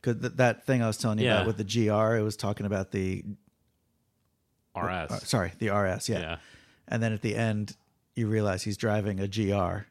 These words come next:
Speaker 1: and he's just going off on the G R the whole time about how much better it is than the
Speaker 2: <laughs>
Speaker 1: R S and how much more f-, it's just the most fun thing to drive on the street ever.
Speaker 2: Yeah.
Speaker 1: Anyway.
Speaker 2: Anyway.
Speaker 1: Cool car.
Speaker 2: All right.
Speaker 1: G R.
Speaker 2: Done with news.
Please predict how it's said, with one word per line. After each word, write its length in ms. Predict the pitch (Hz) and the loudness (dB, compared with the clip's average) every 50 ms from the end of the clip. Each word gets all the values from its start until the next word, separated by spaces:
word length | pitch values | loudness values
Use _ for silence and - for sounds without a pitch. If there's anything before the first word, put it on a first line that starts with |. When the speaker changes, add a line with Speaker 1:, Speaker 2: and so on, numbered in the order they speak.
| _ _ _ - | _ _ _ -8
Speaker 1:
and 120 | 104 98 | -6 -4
he's 160 | 104 95 87 - | -4 -4 -4 -6
just 200 | 92 - - - _ - _ _ _ _ _ _ _ _ _ _ _ _ _ _ _ _ _ - | -8 -8 -8 -10 _ -20 _ _ _ _ _ _ _ _ _ _ _ _ _ _ _ _ _ 0
going 260 | 135 110 101 98 - | 0 0 0 -2 -2
off 300 | - 101 104 104 - - | -2 -2 -2 -2 -2 -4
on 100 | 107 95 | -4 -4
the 60 | 101 | -4
G 180 | 92 101 104 98 | -4 -4 -4 -2
R 120 | 95 98 98 | -2 -2 -2
the 80 | 101 | -2
whole 160 | 98 98 101 98 | -2 -2 -4 -4
time 200 | - 104 101 98 | -4 -4 -4 -2
about 180 | 95 95 95 101 | -2 -2 -2 -2
how 80 | 110 | -2
much 180 | 95 98 - - 98 - | -4 -4 -6 -6 -6 -4
better 320 | 170 101 107 - 143 101 | -4 -2 0 0 0 0
it 60 | 90 | 4
is 200 | 98 - 101 95 | 4 4 4 4
than 180 | - 131 98 92 | 2 0 0 2
the 120 | 98 98 | 0 0
Speaker 2:
<laughs> 20 | 95 | 2
Speaker 1:
R 180 | 98 92 95 101 | 2 2 2 2
S 320 | 107 101 101 101 - - - - - - - - - - - | 2 2 0 -2 -4 -10 -14 -18 -20 -20 -16 -12 -10 -4 -2
and 120 | 110 104 | 0 0
how 120 | 110 107 | 0 0
much 220 | 101 98 101 - - | 0 -2 -4 -4 -2
more 120 | 107 104 | -2 -2
f-, 180 | 101 - - - _ - | -2 -4 -10 -20 _ -12
it's 120 | 101 101 98 | -8 -8 -4
just 320 | 101 107 101 92 98 - - | -2 -2 -2 -2 -4 -6 -2
the 60 | 110 | 0
most 200 | 110 101 - - | 0 0 0 -2
fun 220 | - - 120 107 101 | 0 2 2 2 2
thing 180 | - 117 101 98 | 0 -2 -2 -2
to 60 | 107 | -2
drive 320 | 92 110 104 101 104 98 | -2 0 0 0 0 0
on 100 | 101 92 | -2 -4
the 60 | 95 104 | -4 -6
street 320 | - - 107 104 98 - - | -6 -4 -2 -2 -2 -2 -2
ever. 340 | 101 104 92 95 90 - - _ _ - - - - - - - - - - - - - | -2 -2 0 0 -2 -2 -6 _ _ -20 -20 -20 -20 -20 -20 -20 -20 -20 -20 -20 -14 -10
Speaker 2:
Yeah. 240 | 92 92 90 87 82 - - - - - | -8 -8 -6 -8 -8 -12 -16 -18 -16 -14
Speaker 1:
Anyway. 320 | - 87 - - - 104 - - - | -12 -12 -10 -10 -10 -12 -12 -12 -12
Speaker 2:
Anyway. 320 | 92 87 78 76 73 73 - _ - - | -12 -12 -10 -12 -14 -16 -18 _ -18 -10
Speaker 1:
Cool 160 | - 95 - | -8 -8 -8
car. 280 | - - - - 107 - - | -6 -8 -8 -8 -8 -2 4
Speaker 2:
All 80 | 123 | 6
right. 180 | 135 117 98 98 | 6 6 6 2
Speaker 1:
G 200 | - - - - | -4 -6 -8 -10
R. 100 | - - | -10 -6
Speaker 2:
Done 160 | - 107 107 | -4 -2 0
with 120 | 113 110 104 | 0 0 0
news. 420 | 117 120 117 104 95 - - - | 0 0 0 -2 -2 -4 -10 -18